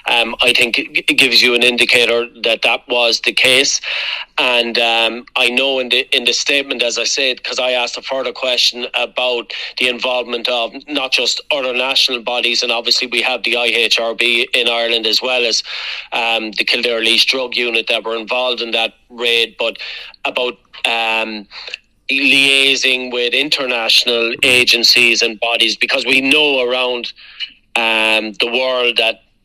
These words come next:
the major doping progressions or busts that have happened within horse racing have involved legal, you know, the, the, the F B I, the, the, the police in Victoria, the police in France,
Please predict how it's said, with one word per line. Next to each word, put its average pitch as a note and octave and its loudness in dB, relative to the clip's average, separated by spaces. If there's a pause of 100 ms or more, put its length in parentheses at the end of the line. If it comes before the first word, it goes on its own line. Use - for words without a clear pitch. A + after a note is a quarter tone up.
the A#2 -2
major C3 2
doping A#2+ 0 (1040)
progressions C3 4
or A#2 4
busts C3+ 4
that B2 2
have A#2 0
happened B2 0
within B2 4
horse A#2+ 2
racing A#2+ 2
have C3+ 2
involved B2+ 0
legal, B2+ 4 (200)
you C3+ 2
know, C3 2
the, C3 0
the, B2+ 0
the A#2+ 4
F B2 0
B B2 2
I, B2 2
the, A#2 0
the, A2 -4 (180)
the - -4
police A#2+ 2
in A2+ -12
Victoria, A#2+ 2
the F#2+ -6
police A#2 2
in A#2 -8
France, A#2 0